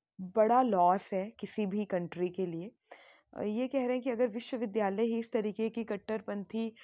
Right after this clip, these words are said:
और विचारधारा में सम्मिलित हो जाएंगे, जैसा कि इसका एक बहुत जीवंत उदाहरण आप कश्मीर फाइल मूवी अगर देखे होंगे तो वहाँ पे देखेंगे कि किस तरीके से वहाँ की जो प्रोफेसर होती हैं वो बच्चों को अलग-अलग नारे सिखा के और उनको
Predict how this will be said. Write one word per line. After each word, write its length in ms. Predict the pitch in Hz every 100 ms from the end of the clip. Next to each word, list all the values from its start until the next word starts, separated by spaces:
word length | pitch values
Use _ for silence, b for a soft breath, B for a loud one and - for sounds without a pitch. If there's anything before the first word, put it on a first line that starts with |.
| B B
और 120 | 208 196
विचारधारा 560 | 208 208 202 208 196
में 120 | 208
सम्मिलित 440 | 202 196 190 202 208
हो 120 | 202
जाएंगे, 480 | 196 190 190 185 220 B B -
जैसा 240 | 214 226
कि 160 | 220 233
इसका 360 | 226 - 240
एक 240 | - - -
बहुत 260 | 208 190 226
जीवंत 460 | - 202 196 233
उदाहरण 340 | 214 202 196 196
आप 180 | 202 -
कश्मीर 380 | 196 202 196
फाइल 240 | 190 185 190
मूवी 260 | 190 180
अगर 180 | 190 196
देखे 260 | 190 185 -
होंगे 160 | 196 202
तो 120 | 202
वहाँ 100 | 185
पे 120 | 214
देखेंगे 480 | 196 190 214 208 220 B B B B
कि 80 | 320
किस 240 | 311 302
तरीके 280 | 285 254 277
से 120 | 269
वहाँ 200 | 262 240
की 80 | 240
जो 140 | 233 247
प्रोफेसर 480 | 233 - 214 247
होती 380 | 233 202 220 226
हैं 120 | 226
वो 180 | 220 226
बच्चों 420 | 202 190 - 220
को 300 | 214 220 208 B B B
अलग-अलग 440 | 208 202 208 202 208
नारे 340 | 202 180 208
सिखा 360 | 220 202 185 180
के 160 | 208
और 200 | 196 190
उनको 440 | 185 180 208 208